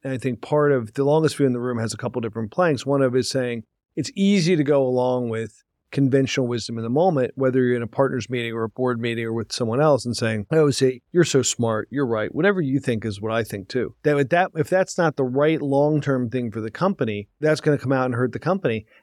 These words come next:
It actually comes out and hurts everybody in the end, 'cause he's gonna be like, "Yeah, that guy's just kind of a sycophant. I'm not gonna really trust him 'cause he's just really parroting back what I said."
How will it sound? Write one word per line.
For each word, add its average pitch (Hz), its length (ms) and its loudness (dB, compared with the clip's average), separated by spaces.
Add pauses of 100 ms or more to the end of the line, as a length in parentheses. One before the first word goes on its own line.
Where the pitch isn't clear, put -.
(120)
It - 20 0
actually 294 280 0
comes 139 260 2
out 123 200 2
and 120 100 -4
hurts 120 280 -2
everybody 131 480 0
in 117 80 -4
the 127 100 0
end, 143 220 2
'cause 110 160 -4
he's 147 180 0
gonna 131 140 -2
be 127 60 0
like, 120 240 -2
"Yeah, 170 180 2
that 127 140 -2
guy's 127 280 0
just 120 200 -6
kind 110 160 -4
of 104 80 -8
a - 20 -8
sycophant. 110 720 -4
I'm 131 100 -2
not 123 140 0
gonna 117 140 0
really 120 300 0
trust - 380 0
him 123 240 2
'cause - 120 -8
he's 110 140 0
just - 320 -2
really 113 220 -6
parroting 110 420 -4
back 110 280 -4
what 110 80 -4
I 147 120 2
said." 110 380 -2